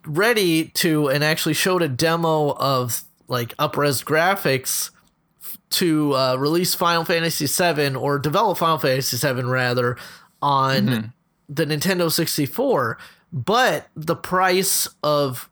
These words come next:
Speaker 1: cartridges, uh, and the fact that Final Fantasy seven likely wouldn't have been able to fit on a single cartridge,
Speaker 2: Yeah.
Speaker 1: uh, kind of informed the decision to instead go with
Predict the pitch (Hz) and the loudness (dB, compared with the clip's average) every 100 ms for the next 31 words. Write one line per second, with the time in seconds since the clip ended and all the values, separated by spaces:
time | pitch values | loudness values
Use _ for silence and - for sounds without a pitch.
0 | _ - 165 185 233 202 233 254 285 277 | _ -2 0 0 -2 -2 0 0 0 -2
1 | - - - _ _ _ _ _ _ _ | -4 -6 -12 _ _ _ _ _ _ _
2 | _ 143 135 131 123 - 147 143 175 160 | _ -2 0 0 -2 -2 -2 0 0 0
3 | 156 170 143 135 - - 170 160 156 156 | 0 0 0 -2 -6 -6 0 0 2 0
4 | 156 160 147 160 156 147 131 135 147 170 | 0 0 0 0 0 -2 -2 0 0 0
5 | - 170 143 139 147 147 _ - 147 143 | -2 -2 0 -2 -2 -6 _ -6 -2 -2
6 | 123 - 143 127 135 143 143 - 127 - | -2 -4 -4 -4 -4 -2 -2 -4 -6 -4
7 | 156 143 - - 131 127 127 - 151 185 | -2 -2 -6 -4 -2 -2 -2 -2 -2 0
8 | 208 208 208 208 - 247 254 254 - - | -2 0 0 0 0 0 0 0 -4 -4
9 | - _ - 117 107 92 - _ _ _ | -10 _ -6 -2 0 -2 -8 _ _ _
10 | _ _ _ _ 151 151 139 131 190 170 | _ _ _ _ 0 2 2 0 0 0
11 | 151 - 170 160 - 185 180 165 147 156 | -2 -4 -4 -4 0 0 0 0 0 0
12 | 170 165 156 147 139 - _ - 160 139 | 0 0 0 -2 -4 -12 _ -2 0 0
13 | 135 131 131 - 135 135 - 147 139 127 | 0 0 -2 -6 -6 -4 -2 0 0 -4
14 | 120 139 131 127 123 123 123 | -2 0 0 0 0 0 -2